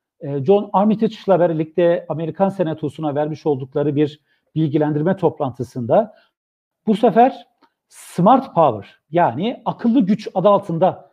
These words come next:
seslendirildiğini görüyoruz. Yani yumuşak güç kavramına sert güç tekrar ekleniyor. Bir yere kadar yumuşak kullanılırken,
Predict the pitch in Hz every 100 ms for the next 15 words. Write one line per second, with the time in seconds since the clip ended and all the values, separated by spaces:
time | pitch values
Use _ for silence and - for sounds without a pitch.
0 | _ _ 160 - 156 127 123 120 117 113
1 | 110 104 104 _ _ _ _ _ _ _
2 | 175 170 147 185 190 214 214 160 - 165
3 | 139 135 131 226 240 - - 226 - 165
4 | - - 143 139 113 - 151 _ 190 226
5 | 240 - _ _ _ _ _ - 185 247
6 | 214 175 180 180 _ _ 160 143 120 143
7 | 180 220 208 180 170 202 320 - 151 220